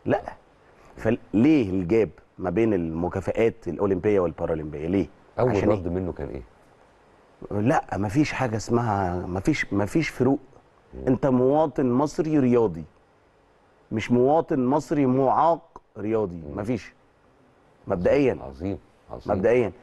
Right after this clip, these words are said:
Speaker 1: من اللحظة دي، حرفيا، من اللحظة دي كنا في ألفين وستاشر. لحتى الآن ما بقاش في، آه، فروق.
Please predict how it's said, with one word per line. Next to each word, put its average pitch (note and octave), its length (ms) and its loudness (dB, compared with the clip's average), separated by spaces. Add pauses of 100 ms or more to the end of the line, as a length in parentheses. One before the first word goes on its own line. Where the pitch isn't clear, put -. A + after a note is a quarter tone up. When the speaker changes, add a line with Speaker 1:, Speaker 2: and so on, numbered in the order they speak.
(360)
Speaker 1:
من B2+ 160 4
اللحظة B2 480 2
دي، C#3+ 240 -4
حرفيا، C3+ 480 -4
من F#2 260 -2
اللحظة A2+ 400 0
دي C3+ 100 -4
كنا A#2 200 -4
في G2 100 -4
ألفين A2 200 -4
وستاشر. F#2 480 -10 (280)
لحتى G#2+ 420 -4
الآن C#3 340 0 (600)
ما F#2+ 60 -4
بقاش B2+ 440 0
في، A2 520 -2
آه، D#2 1040 -10
فروق. G#2+ 340 -4